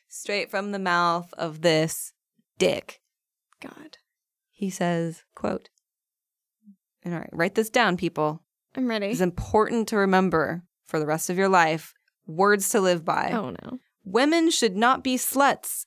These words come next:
Speaker 1: and the rich should know what they have done." Unquote.
Speaker 2: Well.
Speaker 1: <sighs> Jesus Christ. Um,
Speaker 2: You know, here we are.
Speaker 1: I can't. I,
Speaker 2: This
Speaker 1: there,
Speaker 2: poor,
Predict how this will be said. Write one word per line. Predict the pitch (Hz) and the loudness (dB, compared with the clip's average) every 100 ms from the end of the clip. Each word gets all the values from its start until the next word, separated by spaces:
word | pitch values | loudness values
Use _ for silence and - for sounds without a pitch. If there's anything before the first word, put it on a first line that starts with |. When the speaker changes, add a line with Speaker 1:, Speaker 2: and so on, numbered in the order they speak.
| - | -4
Speaker 1:
and | 196 190 | -2 0
the | 180 | 0
rich | 170 254 - | 2 0 0
should | - 202 180 | -4 -4 -2
know | 196 233 | 0 2
what | 226 180 - | 4 2 2
they | 190 190 | 2 2
have | 170 156 | 2 -2
done." | - - - 190 _ _ _ _ - _ | -6 -6 -6 -8 _ _ _ _ -14 _
Unquote. | 156 147 139 - 90 - _ _ _ _ _ _ _ | -8 -8 -8 -14 -14 -20 _ _ _ _ _ _ _
Speaker 2:
Well. | - 254 370 - | -6 -2 -2 -4
Speaker 1:
<sighs> | _ - - - - - - _ _ _ _ _ _ _ | _ -20 -20 -18 -18 -18 -20 _ _ _ _ _ _ _
Jesus | _ _ - - - - | _ _ -20 -20 -20 -20
Christ. | - 220 _ _ _ _ _ - _ _ - | -20 _ _ _ _ _ _ -20 _ _ -4
Um, | - 190 190 190 | 2 4 4 4
Speaker 2:
You | 185 | 2
know, | 190 196 - _ | -2 -4 -16 _
here | - - 226 | -18 -8 -4
we | 240 | -2
are. | 285 339 294 311 _ _ _ _ _ _ _ _ _ | 0 2 2 -2 _ _ _ _ _ _ _ _ _
Speaker 1:
I | - - - - - - _ _ _ 208 | -4 -4 -4 -12 -16 -20 _ _ _ -20
can't. | - - - | -18 -16 -8
I, | 180 | -4
Speaker 2:
This | 427 | -4
Speaker 1:
there, | |
Speaker 2:
poor, | 480 | -4